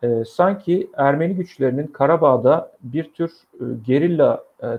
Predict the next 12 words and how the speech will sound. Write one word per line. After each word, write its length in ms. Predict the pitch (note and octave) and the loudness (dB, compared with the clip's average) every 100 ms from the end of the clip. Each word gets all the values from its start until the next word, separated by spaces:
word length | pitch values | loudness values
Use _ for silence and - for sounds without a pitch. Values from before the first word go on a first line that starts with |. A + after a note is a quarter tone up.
| - | -10
tipi 360 | C3 - C3+ - _ _ _ | -12 -6 -6 -6 _ _ _
savaşa 840 | - B2+ B2 B2+ B2 D3+ D3 - _ _ _ _ B2 A#2 | -8 -2 2 0 0 -2 -2 -10 _ _ _ _ -8 0
doğru 240 | B2 D3 | 0 2
mail 220 | C#3 C#3 | 0 2
edecekleri, 680 | B2+ B2+ A2+ - - C#3 C3+ | 0 -2 -8 -4 -2 0 0
bundan 300 | B2 C3+ C#3+ | 0 2 0
sonra 580 | C#3 C3 B2+ B2 B2+ B2 _ | 0 -2 0 0 0 -6 _
çatışmanın, 760 | C3 B2+ - B2 C3 C3+ - _ B2 | -8 -8 -6 -4 -2 -4 -8 _ -6
e, 300 | B2 - B2+ | -4 -4 -6
bu 60 | |
şekilde 420 | C#3 C#3 C3 B2 | -6 -6 -4 -2
ilerleyebileceği, 1160 | B2 A#2+ B2 A#2+ B2 A#2+ A#2+ B2 A#2+ C3 C3 | -2 2 4 4 2 2 2 0 0 0 0